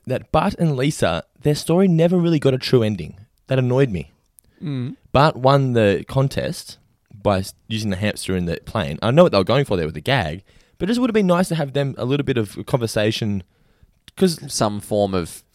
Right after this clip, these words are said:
Speaker 2: kind of cons-, oh, not
Speaker 1: Of Lisa
Speaker 2: consolation,
Speaker 1: explaining
Speaker 2: but
Speaker 1: to
Speaker 2: yeah.
Speaker 1: Bart why she used him as an experiment
Speaker 2: Yeah.
Speaker 1: and things like that. It never really got resolved.
Speaker 2: Yeah, I didn't think about that until now, but yeah, that's a f-, good point.
Speaker 1: Mm, I thought maybe it might have been something that they had have done, but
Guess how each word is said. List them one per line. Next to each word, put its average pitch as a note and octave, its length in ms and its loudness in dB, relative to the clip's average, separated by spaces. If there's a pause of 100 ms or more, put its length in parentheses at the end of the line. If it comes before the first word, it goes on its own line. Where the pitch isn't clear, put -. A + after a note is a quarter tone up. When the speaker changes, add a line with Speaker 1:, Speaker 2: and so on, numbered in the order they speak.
(100)
Speaker 2:
kind F#2 220 -2
of D#2+ 100 -10
cons-, - 400 -8
oh, G#2 100 2
not G#2 180 -4
Speaker 1:
Of C3 120 2
Lisa D#3 240 8
Speaker 2:
consolation, - 20 6
Speaker 1:
explaining C3+ 400 2
Speaker 2:
but A#2 60 0
Speaker 1:
to F#2+ 60 2
Speaker 2:
yeah. A#2+ 60 8
Speaker 1:
Bart A2 160 4
why A#2 220 6
she A#2+ 160 -2
used A2+ 380 0
him A2+ 100 0
as F#2+ 120 -2
an F2 100 0
experiment A#2 440 0
Speaker 2:
Yeah. G#2+ 100 4
Speaker 1:
and G2+ 80 -2
things A#2+ 160 0
like A#2 120 0
that. C3 180 2
It C#3 60 -2
never D3 240 2
really C#3+ 180 4
got B2+ 140 2 (100)
resolved. B2 540 0
Speaker 2:
Yeah, G#3+ 180 4
I - 40 0
didn't G3+ 160 -6
think - 140 -8
about - 180 0
that F2+ 120 -4
until - 240 -8
now, F#2 200 -2
but - 160 -12
yeah, - 160 -2
that's - 320 -10
a - 80 -6
f-, - 220 -14
good - 160 -6
point. G2+ 200 -8 (120)
Speaker 1:
Mm, D#3+ 200 0
I C3+ 80 2
thought E3 140 -2
maybe D3+ 240 2
it G2+ 80 -2
might B2+ 140 2
have B2 80 2
been A#2+ 80 0
something - 240 -4
that - 100 -4
they G#2 140 -2
had D#3+ 220 0
have C#3 160 2
done, G2+ 240 -2
but G#2 140 -8